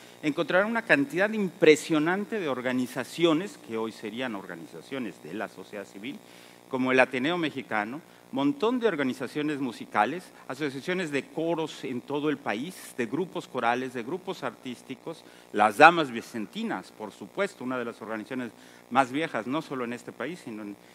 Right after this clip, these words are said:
sino en el mundo, y muchas de las primeras fundaciones. En esta época surgen ya por primera vez fondos públicos para, fondos privados, perdón, para la inversión en asuntos públicos.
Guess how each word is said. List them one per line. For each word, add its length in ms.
sino 200
en 80
el 100
mundo, 420
y 100
muchas 540
de 100
las 240
primeras 520
fundaciones. 840
En 200
esta 280
época 380
surgen 640
ya 320
por 140
primera 480
vez 260
fondos 600
públicos 580
para, 320
fondos 340
privados, 540
perdón, 340
para 260
la 100
inversión 640
en 120
asuntos 640
públicos. 720